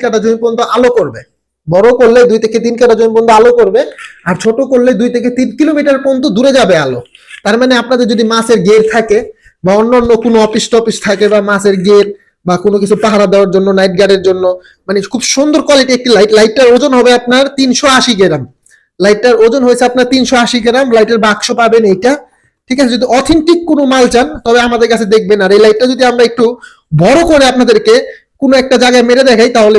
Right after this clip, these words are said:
বুঝতে পারবেন যে এটার কার্যকারিতা কি। এখন কিন্তু আলোর মধ্যে আলো, হ্যাঁ, এখন যদি লাইটটা পুরো বন্ধ করে দেখাই, তাহলে বুঝতে পারবেন। এই দেখেন, totally off। এই যে আমি লাইটটাও বন্ধ করে দিলাম, ঠিক আছে, যে বিসমিল্লাহ বলে চালু করি।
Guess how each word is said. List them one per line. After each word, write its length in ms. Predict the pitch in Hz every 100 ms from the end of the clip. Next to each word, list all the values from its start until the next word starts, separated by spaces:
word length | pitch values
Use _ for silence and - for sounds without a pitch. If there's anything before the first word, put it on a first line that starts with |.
| 202
বুঝতে 180 | 220 202
পারবেন 220 | 190 185 220
যে 60 | 190
এটার 180 | 190 196 - _ _ -
কার্যকারিতা 540 | 233 214 254 233 180 135
কি। 100 | 113 92 _ _ _ _ _ _ _ _ _ _ -
এখন 160 | 220 240
কিন্তু 180 | 262 233 196 233
আলোর 200 | 294 247
মধ্যে 200 | 311 202 254
আলো, 120 | 240 196
হ্যাঁ, 120 | 269 262
এখন 120 | 240
যদি 100 | 247 240
লাইটটা 240 | 226 226 277
পুরো 120 | 285 277 240
বন্ধ 160 | 277 277
করে 120 | 269 269
দেখাই, 200 | 262 247 247
তাহলে 220 | 233 226 214
বুঝতে 200 | 220 214 160
পারবেন। 240 | 120 98 - - _ _ _ _ _ _ _ _ _ _ -
এই 100 | 214 233
দেখেন, 200 | 233 262 269
totally 360 | 254 262 269 262 233
off। 120 | - -
এই 40 | 226
যে 60 | 220
আমি 100 | 220
লাইটটাও 280 | 208 208 240 226
বন্ধ 120 | 226 214
করে 120 | 214 202
দিলাম, 200 | 214 269 - _ - - -
ঠিক 120 | 220 269
আছে, 100 | 247 220
যে 60 | 190
বিসমিল্লাহ 380 | 220 247 247 208 202
বলে 120 | 202 -
চালু 180 | 180 156
করি। 160 | 156